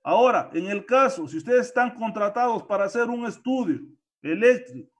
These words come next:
para el, para alguna entidad gubernamental y hacen mal el análisis de precios unitarios, ¿qué puede pasar? Que en un futuro puedan tener algún reclamo por haber hecho rubros demasiado elevados que va a inflar el presupuesto,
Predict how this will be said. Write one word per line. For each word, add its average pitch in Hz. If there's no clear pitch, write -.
para 151
el, 156
para 147
alguna 214
entidad 220
gubernamental 202
y 180
hacen 240
mal 254
el 226
análisis 233
de 226
precios 233
unitarios, 247
¿qué 277
puede 247
pasar? 208
Que 160
en 190
un 226
futuro 269
puedan 214
tener 226
algún 220
reclamo 220
por 165
haber 208
hecho 208
rubros 180
demasiado 170
elevados 269
que 151
va 170
a 208
inflar 220
el 214
presupuesto, 202